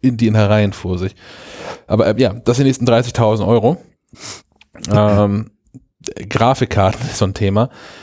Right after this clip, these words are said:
Kommt schon mit der nicht ganz verkehrten Radeon Pro fünf achtzig X mit acht Gigabyte Grafikspeicher. Die ist, äh, noch ein bisschen flotter als die Karte, die im iMac Pro drin ist. Nicht, wohl nicht viel, was so die Benchmarks zeigen.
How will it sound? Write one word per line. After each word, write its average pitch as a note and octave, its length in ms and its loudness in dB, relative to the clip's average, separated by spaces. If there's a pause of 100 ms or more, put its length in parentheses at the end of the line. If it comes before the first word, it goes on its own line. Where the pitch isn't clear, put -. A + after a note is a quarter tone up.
(260)
Kommt E3 280 -2
schon D3 200 0
mit C3+ 100 0
der B2 80 2
nicht B2+ 180 -2
ganz A#2 280 -2
verkehrten A2+ 640 0
Radeon A2 360 4
Pro G#2+ 260 0
fünf G#2 240 -4
achtzig G#2 340 -4
X - 180 -4
mit F2 100 -6
acht - 140 -6
Gigabyte F#2+ 540 -2
Grafikspeicher. A2+ 680 0
Die G2 160 -2
ist, - 300 -4
äh, F#2 240 0
noch F#2+ 180 -2
ein G2+ 80 -6
bisschen G#2 220 -2
flotter G#2 320 0
als F2 200 -2
die G2+ 440 0
Karte, G2 360 0
die F#2+ 220 -2
im G2 340 -4 (460)
iMac C3+ 260 0
Pro C3 360 0
drin C3+ 240 0
ist. D3+ 220 -4
Nicht, G#2 360 -6
wohl A#2 280 2
nicht G#2 220 0
viel, D3+ 600 0
was A#2 140 -8
so A2 80 -2
die G2 100 -2
Benchmarks B2+ 640 0
zeigen. B2 360 0